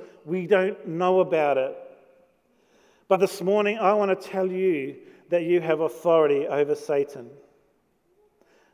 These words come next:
Let's look at Luke ten nineteen. And Jesus talking, and he said, "Look, I have given you authority over all the power of the enemy, and you can walk among snakes and scorpions and crush them.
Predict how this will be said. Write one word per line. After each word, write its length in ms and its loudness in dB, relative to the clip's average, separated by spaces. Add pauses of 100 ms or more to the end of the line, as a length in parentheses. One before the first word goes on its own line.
(120)
Let's 240 4
look 160 2
at 100 4
Luke 280 4
ten 260 0
nineteen. 680 -2 (1500)
And 100 -12
Jesus 400 0
talking, 460 4
and 80 -6
he 80 -2
said, 460 0
"Look, 240 10
I 180 2
have 160 0
given 240 2
you 260 2
authority 680 0 (680)
over 200 4
all 360 10
the 80 6
power 280 4
of 80 2
the 120 2
enemy, 340 -2
and 120 -4
you 80 0
can 180 2
walk 220 8
among 240 4
snakes 400 0
and 100 -6
scorpions 540 0
and 140 -8
crush 280 -2
them. 240 -8